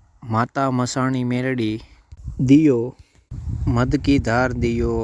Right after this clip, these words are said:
મેરા અમુક, કાર્ય ન કરે તો શંકર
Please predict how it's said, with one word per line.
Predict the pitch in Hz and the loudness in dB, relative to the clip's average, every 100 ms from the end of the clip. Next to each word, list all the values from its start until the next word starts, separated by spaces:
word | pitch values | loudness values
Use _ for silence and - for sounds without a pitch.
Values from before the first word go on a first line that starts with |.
| 123 | -4
મેરા | 113 117 117 117 117 | -4 -4 -2 -2 -2
અમુક, | 135 139 120 - - - - - - - - | -2 0 0 0 -2 -10 -16 -18 -18 -18 -10
કાર્ય | - 127 135 135 | 0 2 2 0
ન | 127 120 143 | 0 0 -2
કરે | 139 131 131 | 0 0 0
તો | 127 127 | -2 -6
શંકર | 113 120 131 127 - 139 | -4 -4 -4 -6 -2 0